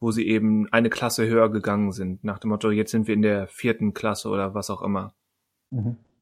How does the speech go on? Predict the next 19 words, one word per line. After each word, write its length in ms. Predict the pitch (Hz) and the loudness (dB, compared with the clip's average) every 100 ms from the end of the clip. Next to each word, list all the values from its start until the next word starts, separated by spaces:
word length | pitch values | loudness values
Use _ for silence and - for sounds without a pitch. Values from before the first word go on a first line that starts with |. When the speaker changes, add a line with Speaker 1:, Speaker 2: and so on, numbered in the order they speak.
| _ _ _ _ - | _ _ _ _ -6
Speaker 1:
Das 180 | 107 104 | -4 0
wurde 140 | 123 | 2
dann 100 | 127 | 4
aber 160 | 120 120 | 4 4
nach 140 | 107 | 2
meinem 380 | 107 101 123 127 | 2 2 2 2
Wissen 280 | 127 - 131 | -2 -2 -2
irgendwann 320 | 123 117 113 | 0 0 2
eingestellt, 600 | 110 120 117 - 110 101 | 2 2 0 -2 -2 0
weil 120 | 110 | 0
sie 80 | 107 | 2
gemerkt 340 | 107 110 110 | 4 4 2
haben, 880 | 117 110 107 110 110 110 107 113 110 | 2 2 4 2 2 -2 -4 -6 -8
bringt 360 | 107 113 139 139 | -4 0 0 0
nichts 420 | 147 147 - - | -2 -2 -4 -8
und 140 | 120 120 | -4 -2
ist 220 | 120 - | -4 -4
zu 140 | 120 | 0
aufwendig. 760 | - 113 - 104 104 101 104 - | 4 4 2 0 2 0 -6 -18